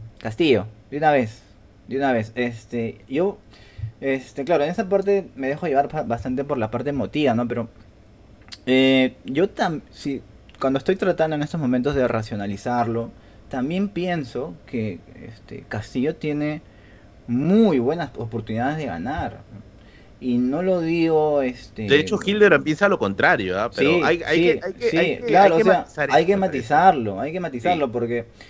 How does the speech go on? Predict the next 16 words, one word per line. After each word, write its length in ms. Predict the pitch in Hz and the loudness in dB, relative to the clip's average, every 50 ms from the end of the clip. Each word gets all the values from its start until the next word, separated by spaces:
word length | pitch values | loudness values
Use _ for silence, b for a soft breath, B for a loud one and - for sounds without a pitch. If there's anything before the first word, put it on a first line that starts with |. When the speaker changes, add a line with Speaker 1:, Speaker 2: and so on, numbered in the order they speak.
| B B B B | B B B B
Speaker 1:
o 100 | 139 135 | -6 -2
sea, 220 | 147 147 139 - - - - - - | -2 -2 -2 -2 -6 -14 -20 -14 -8
yo 180 | 139 139 165 | -4 -2 2
creo 220 | 170 202 208 214 196 | 4 4 4 4 2
que 100 | 185 156 | 0 -2
lo 180 | 143 139 139 | 0 0 0
que 80 | 131 139 | 0 0
pasa 200 | 127 170 180 196 | -2 -2 -4 -6
es 80 | 190 | -6
que 120 | - 147 135 - | -8 -10 -10 -4
Hildebrand, 480 | - 180 175 165 160 156 151 160 170 - | -4 -4 -2 0 0 0 0 -2 -4 -4
uno, 400 | 160 165 165 160 151 156 170 - | -6 -4 -4 -4 -4 -6 -6 -6
este, 760 | - 123 113 - - - - 113 98 98 95 95 - - - - - - - - - - - - - - - - - - | -8 -10 -10 -12 -18 -16 -12 -12 -12 -12 -12 -14 -16 -18 -18 -20 -20 -20 -20 -20 -20 -20 -20 -20 -20 -20 -20 -20 -20 -14
no 220 | 123 135 135 151 | -8 -6 -6 -4
está 220 | 170 165 - 170 156 | -4 -4 -2 -2 -2
viendo, 640 | 151 151 160 165 165 160 151 139 139 139 139 139 | -2 -4 -4 -4 -4 -4 -4 -4 -2 -2 -4 -6